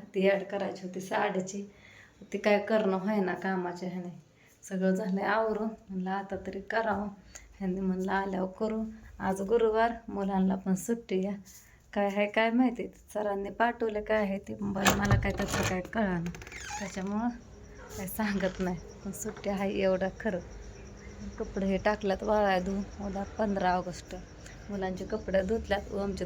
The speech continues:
तर कालच धुतली होती, राधूची तिकडल्या घरी होती. मग अशी शंभूला म्हणलं, "आणा तिकडून." टाकल्यात वाळायला बघा इकडं अशी. आणि आभाळ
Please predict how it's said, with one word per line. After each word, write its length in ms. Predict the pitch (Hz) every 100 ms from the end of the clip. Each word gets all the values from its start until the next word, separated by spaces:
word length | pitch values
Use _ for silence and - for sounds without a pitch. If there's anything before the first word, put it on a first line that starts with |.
| 180
तर 60 |
कालच 400 | 180 214 202 190
धुतली 300 | 196 226 180
होती, 240 | 180 180 190
राधूची 440 | 202 - 180 185
तिकडल्या 460 | 180 214 202 185 180
घरी 260 | 190 190
होती. 280 | 180 180 208 - - - - 196
मग 160 | 190
अशी 180 | 196 190
शंभूला 400 | - 196 190 190
म्हणलं, 300 | 196 190 185
"आणा 280 | 196 190 180
तिकडून." 440 | 185 185 190 190 202 - - - - - -
टाकल्यात 380 | 208 202 196
वाळायला 460 | 202 208 202 180 175
बघा 260 | 170 175 175
इकडं 320 | 190 - 190
अशी. 320 | 190 190 220 220 - - - - -
आणि 200 | 196 185
आभाळ 400 | 208 220 202